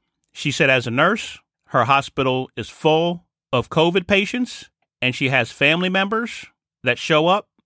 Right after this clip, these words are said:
or bring in the patient, and they want to see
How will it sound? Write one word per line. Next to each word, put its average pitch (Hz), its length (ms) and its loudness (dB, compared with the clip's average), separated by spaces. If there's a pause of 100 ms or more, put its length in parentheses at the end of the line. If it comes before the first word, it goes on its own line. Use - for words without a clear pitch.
(140)
or 139 100 2
bring 156 280 0
in 180 340 -2 (380)
the 160 100 -6
patient, 185 460 -2 (340)
and 143 140 2
they 156 80 4
want 165 180 0
to 175 80 -4
see 175 460 0